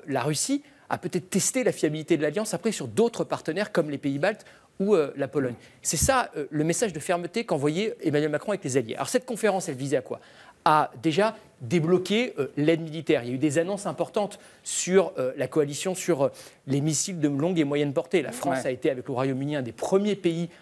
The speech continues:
Speaker 1: à livrer à l'Ukraine des missiles de longue portée. Là, on aura une coalition. Ces missiles sont fondamentaux pour frapper en territoire
Speaker 2: Et pour
Speaker 1: occupé
Speaker 2: frapper en profondeur.
Speaker 1: ukrainien, frapper en profondeur, notamment par exemple les, euh, dépôts de munitions, ou pouvoir continuer à,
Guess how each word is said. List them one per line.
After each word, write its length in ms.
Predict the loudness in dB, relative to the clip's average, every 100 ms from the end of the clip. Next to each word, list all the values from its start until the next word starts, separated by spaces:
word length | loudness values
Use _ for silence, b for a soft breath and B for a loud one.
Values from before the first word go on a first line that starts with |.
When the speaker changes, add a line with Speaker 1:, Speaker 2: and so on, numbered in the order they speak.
| B
Speaker 1:
à 80 | -4
livrer 300 | -2 0 2
à 40 | 0
l'Ukraine 420 | -2 -2 -2 -2
des 140 | -10 -6
missiles 300 | -6 -6 -6
de 40 |
longue 160 | -6 -6
portée. 260 | -8 -2
Là, 80 | 0
on 80 | 0
aura 120 | -2 -4
une 80 |
coalition. 460 | -2 -4 -4 -6 -6
Ces 140 | -4 -4
missiles 280 | -4 -4
sont 180 | -4 -4 -8 B B
fondamentaux 640 | -10 0 2 2 0 -2 -2
pour 180 | -6
frapper 420 | -6 -4 0 2 2
en 140 | 0
territoire 500 | -2 -4 -2 -2 -2 -2
Speaker 2:
Et 60 |
pour 100 | 0
Speaker 1:
occupé 140 | 0 2
Speaker 2:
frapper 360 | 2 2 0 -2
en 100 | -4
profondeur. 360 | 0 -2 0
Speaker 1:
ukrainien, 240 | 0 0 -2 B -14
frapper 320 | 0 0 2
en 100 | 0
profondeur, 580 | 0 -4 -2 0 0 0
notamment 420 | -2 0 2 2
par 160 | 0 -2
exemple 380 | -2 -2 -2 -6 B B -4
les, 260 | 4 6
euh, 100 | 6
dépôts 280 | 2 0 0
de 60 | 0
munitions, 500 | -4 -4 0 0 0
ou 60 |
pouvoir 340 | -4 -2 -2 0
continuer 560 | -4 -4 -4 0 -2 -2
à, 160 | -2